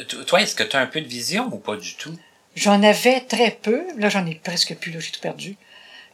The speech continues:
Speaker 2: Mais j'avais un petit peu de, de luminosité. C'était
Speaker 1: Ok.
Speaker 2: plus clair.
Speaker 1: OK,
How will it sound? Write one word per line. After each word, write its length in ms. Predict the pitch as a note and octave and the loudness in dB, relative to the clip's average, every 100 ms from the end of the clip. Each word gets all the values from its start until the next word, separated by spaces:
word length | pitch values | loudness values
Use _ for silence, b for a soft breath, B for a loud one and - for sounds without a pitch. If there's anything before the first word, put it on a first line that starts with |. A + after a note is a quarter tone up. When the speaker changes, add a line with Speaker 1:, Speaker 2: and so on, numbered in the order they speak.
| - | 0
Speaker 2:
Mais 60 | |
j'avais 300 | E3 F#3 E3+ | 2 4 2
un 120 | C#4 A3+ | -2 -2
petit 160 | - - | -4 -4
peu 120 | B3 | -4
de, 680 | G3 F3+ E3+ E3 E3 D#3 D3+ | -4 -4 -6 -8 -8 -10 -8
de 100 | E3+ | -8
luminosité. 640 | E3+ F#3+ G3+ - G#3 G#3 _ - | -6 -4 0 0 0 -8 _ -8
C'était 320 | - D#3+ C#3 - | -4 0 0 0
Speaker 1:
Ok. 60 | |
Speaker 2:
plus 160 | - G3+ | -4 -4
clair. 500 | - F#3+ F3 D#3 C3 - _ - | -2 0 0 -2 -10 -18 _ -6
Speaker 1:
OK, 360 | A2+ - A2+ | -4 0 -2